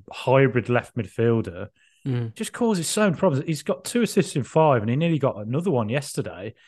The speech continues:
Speaker 2: Mm.
Speaker 1: It's just, um, he, he's, he's doing very well. Um, so on the whole, yeah, just as you said, you know, it's not just one player, it's the whole squad. It just, it just <laughs> feels like everybody's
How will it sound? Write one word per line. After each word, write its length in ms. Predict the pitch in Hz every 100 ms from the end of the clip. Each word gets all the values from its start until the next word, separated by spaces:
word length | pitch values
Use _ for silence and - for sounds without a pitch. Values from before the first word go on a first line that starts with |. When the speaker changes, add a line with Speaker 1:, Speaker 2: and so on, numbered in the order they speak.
| -
Speaker 2:
Mm. 220 | 139 113 - -
Speaker 1:
It's 180 | 156
just, 380 | - - - -
um, 460 | 151 117 101 95 78 _ _ _ _ -
he, 100 | 180
he's, 300 | 165 180 -
he's 220 | 165 160
doing 440 | 170 151 117 110 - - _
very 360 | 120 113 123 123
well. 340 | 117 113 110
Um, 320 | 131 117 110 107 - - -
so 160 | - 214
on 80 |
the 80 | 175
whole, 400 | 143 180 151 117
yeah, 380 | 110 123 131 131
just 280 | 127 139 _ _ _ -
as 140 | 175
you 80 | 131
said, 320 | - 160 127 -
you 100 | 147
know, 260 | 117 107 - -
it's 160 | 143
not 180 | 170 156
just 160 | - 127
one 240 | 127 127
player, 300 | 117 139 123
it's 160 | 110 -
the 80 | 110
whole 160 | 127
squad. 560 | 113 - 127 131 95 90 _ _ _ _ _ _ _
It 60 |
just, 180 | - 135
it 140 | 165 175
just 140 | 190
<laughs> 20 | -
feels 320 | - 240 -
like 180 | 160 -
everybody's 720 | 165 165 156 147 131 107